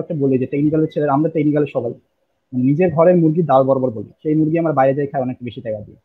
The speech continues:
তো আমাদের যেহেতু নিজেদের বড় ভাইরা আসে, এই জিনিসটা অনেক সময় হয়তো বা তোমরা ওইভাবে গুরুত্ব দিচ্ছ না। সামনে আরো কিছু live হবে, লাইভগুলোতে তোমরা একটু গুরুত্ব দাও,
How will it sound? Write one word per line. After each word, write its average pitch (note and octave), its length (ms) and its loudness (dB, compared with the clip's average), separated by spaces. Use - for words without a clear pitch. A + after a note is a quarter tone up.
তো B2+ 40 -6
আমাদের C#3+ 240 -6
যেহেতু E3 260 -6
নিজেদের D#3+ 300 2
বড় D3+ 180 4
ভাইরা D3 240 4
আসে, F3 160 -6
এই D3 80 0
জিনিসটা F3 320 2
অনেক D#3 180 -2
সময় F3+ 200 -2
হয়তো D#3+ 200 -4
বা E3 100 -2
তোমরা D#3 200 -2
ওইভাবে D3 280 -4
গুরুত্ব D3 260 -2
দিচ্ছ C#3+ 120 -6
না। E3 40 -4
সামনে D#3+ 240 0
আরো D#3 160 2
কিছু - 140 -16
live C3 200 2
হবে, B2 140 -4
লাইভগুলোতে C#3 340 0
তোমরা E3+ 180 -2
একটু F3 140 -2
গুরুত্ব D3+ 340 -2
দাও, G2+ 140 -10